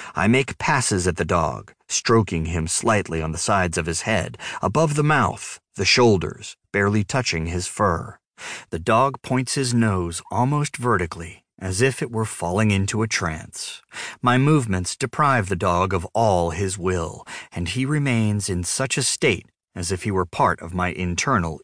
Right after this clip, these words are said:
ego. A communication or psychic contact has thus been established between my thoughts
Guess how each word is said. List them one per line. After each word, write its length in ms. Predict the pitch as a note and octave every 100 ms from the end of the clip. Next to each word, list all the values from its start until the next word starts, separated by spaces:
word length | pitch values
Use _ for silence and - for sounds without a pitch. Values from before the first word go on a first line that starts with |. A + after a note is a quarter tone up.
| -
ego. 540 | A#2 F#2+ F#2 D#2 - _ -
A 80 |
communication 840 | A#2 D#3 E3+ F3 - C#3+ A#2 E2+ -
or 160 | - G2
psychic 420 | - G#2 C3+ B2+
contact 720 | - A#2+ F#2 - D#2 - -
has 220 | A#2 G#2+
thus 260 | - G#2+ -
been 200 | B2 A#2+
established 600 | B2 - B2 G#2+ F#2+ -
between 400 | G#2+ - G2 F#2
my 220 | F2+ G#2+
thoughts 480 | A#2+ - G2+ D#2+ -